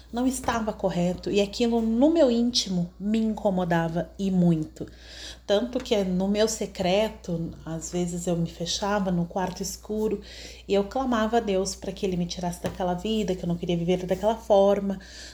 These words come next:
né? Isso sem ninguém saber.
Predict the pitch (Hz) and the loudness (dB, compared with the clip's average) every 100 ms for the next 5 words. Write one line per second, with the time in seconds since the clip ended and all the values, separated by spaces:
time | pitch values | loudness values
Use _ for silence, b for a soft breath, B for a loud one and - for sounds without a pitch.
0 | B 185 175 185 - - - - - - | B 0 0 0 -4 -20 -20 -20 -20 -12
1 | 214 214 - 247 - 233 240 247 214 196 | -4 -2 0 0 4 4 6 6 6 4
2 | 196 226 170 147 147 | 2 0 2 4 2